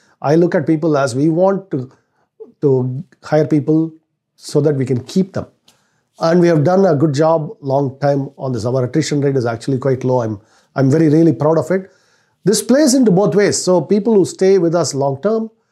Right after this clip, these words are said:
go on to serve customers long term, and the customers stay with us long term. So it is, it actually becomes over time something more than a company. It becomes a community. There is human element comes in now. It's not only about,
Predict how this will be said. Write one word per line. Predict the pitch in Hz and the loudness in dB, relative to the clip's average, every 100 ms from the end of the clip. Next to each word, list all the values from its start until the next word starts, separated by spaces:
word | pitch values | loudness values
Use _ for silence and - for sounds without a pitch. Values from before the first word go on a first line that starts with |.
| _ _ _ 143 | _ _ _ 0
go | 180 190 185 | 4 4 4
on | 185 185 180 | 4 2 0
to | 151 | -2
serve | - 185 185 180 | 0 2 2 -2
customers | 151 - 160 139 | -6 -2 0 2
long | 143 143 | 0 0
term, | 190 208 208 | -2 -2 -2
and | 135 | -6
the | 131 | -6
customers | 139 175 170 160 | -6 -4 -2 -2
stay | 165 156 | -2 -2
with | 143 | -2
us | 123 | -2
long | 139 135 | -2 -2
term. | 185 202 196 _ _ _ _ | -2 -2 -4 _ _ _ _
So | - 208 | -6 2
it | 202 190 | 4 4
is, | 202 - | 2 -2
it | 180 | -4
actually | 214 220 - 269 | -4 -4 -2 0
becomes | 180 180 - - 202 202 - - - | 0 -2 -4 -4 -2 -4 -8 -12 -4
over | 165 160 | -2 0
time | - 202 214 208 196 _ _ _ _ - | -2 0 0 -2 -6 _ _ _ _ -10
something | - 175 208 202 | -4 -2 0 0
more | 175 180 180 | 2 2 2
than | 170 147 | 0 -2
a | |
company. | - 185 190 170 156 | -4 -6 -2 0 0
It | 147 | -2
becomes | 151 165 139 | -4 -4 -6
a | |
community. | - 156 175 175 175 | -4 0 2 2 0
There | 165 135 | 0 -2
is | 123 - - _ _ _ - | -2 -8 -16 _ _ _ -6
human | - 196 202 185 160 160 | 2 4 4 2 0 0
element | 156 151 151 135 | 0 2 0 -2
comes | 139 120 | -4 -4
in | 127 104 | -6 -8
now. | - - _ _ _ _ _ _ _ _ _ | -12 -16 _ _ _ _ _ _ _ _ _
It's | 135 - | -8 -2
not | 175 190 170 | 0 2 2
only | 143 190 190 185 | 2 4 4 4
about, | 160 147 151 151 147 | 2 2 2 0 -2